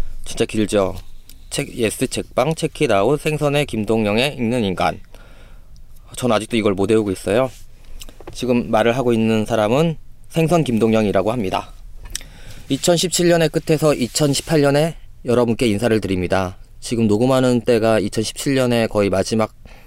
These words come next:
며칠 안 남은 날이네요. 그리고 이 방송을 들으실 때쯤이면 새해가 시작됐을 것 같아요. 어떤 계획을 가지고 계신지 모르겠지만, 그리고 아마 제 생각에는 추울 것 같아요.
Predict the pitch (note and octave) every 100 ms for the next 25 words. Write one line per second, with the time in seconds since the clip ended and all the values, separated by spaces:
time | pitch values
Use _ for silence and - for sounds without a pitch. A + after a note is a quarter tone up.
0 | - - - - - A2 G#2+ A#2+ G#2 G2+
1 | G2 - - - - G2 F#2+ F2 G#2 C#3
2 | - - - - - - A2+ G#2+ G#2 G#2
3 | A2 G2+ G2 G#2 G2+ G#2 F#2+ G2 F#2 G2
4 | - A2+ A2+ A#2+ E3 E3 - - - -
5 | - D3 D3 C#3 B2+ B2 G#2+ - - -
6 | C#3+ - - A2 G#2+ G2 - G2 G2+ -
7 | - - - - - - - - - -
8 | - - - - A#2 C#3+ C#3+ B2 A#2+ A#2+
9 | A#2 G#2+ A2 G#2+ A2 G#2+ G2 G2 G2 -
10 | F#2+ G2 F#2+ - - - - - A#2+ G#2+
11 | G2+ G2+ G#2 A#2 A2 G#2+ G2+ G2+ - -
12 | - D3+ D3+ A#2+ E2 -